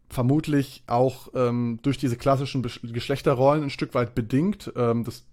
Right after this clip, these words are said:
arbeitet er jetzt nicht so genau heraus. Das war damals, glaub ich, auch noch nicht so das Thema. Ähm, aber es, es sind sehr oft Fallbeispiele auch von Frauen,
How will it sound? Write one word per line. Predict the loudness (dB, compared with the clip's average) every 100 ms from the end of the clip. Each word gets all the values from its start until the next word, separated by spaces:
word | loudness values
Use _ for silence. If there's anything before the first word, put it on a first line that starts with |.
| _ -6
arbeitet | -2 -2 -2
er | -6
jetzt | -6
nicht | -4
so | -4
genau | -2 -2
heraus. | 0 0 0 -2
Das | -6
war | -4
damals, | -2 -2 -2 -4
glaub | -6 -6
ich, | -8
auch | -6
noch | -6 -4
nicht | -6 -6
so | -8
das | -8 -8
Thema. | -6 -4 -2 -4 -6 -16 -20 -20 -12
Ähm, | -4 -2 0 -4 -8 _ _ _ _ _ _ _ _ -14
aber | -2 2 2
es, | 0
es | -2
sind | 0 4
sehr | 4 4
oft | 0 0
Fallbeispiele | 2 4 2 0 -2
auch | -2 -4
von | -4
Frauen, | -4 2 4 4 2 0